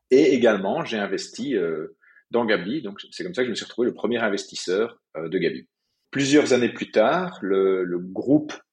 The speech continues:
euh, international pour lequel je travaillais a commencé à implémenter une stratégie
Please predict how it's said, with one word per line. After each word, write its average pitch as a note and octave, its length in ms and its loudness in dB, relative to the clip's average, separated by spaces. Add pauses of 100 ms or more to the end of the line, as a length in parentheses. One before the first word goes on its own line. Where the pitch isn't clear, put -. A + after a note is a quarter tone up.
(140)
euh, F2+ 100 0
international G2+ 680 0
pour F#2+ 100 0
lequel F#2 240 0
je F2+ 80 -6
travaillais F2+ 600 2
a E2+ 120 4
commencé F2 460 -6
à A2 80 0
implémenter F#2 420 -2
une G2+ 80 -4
stratégie F2+ 640 -4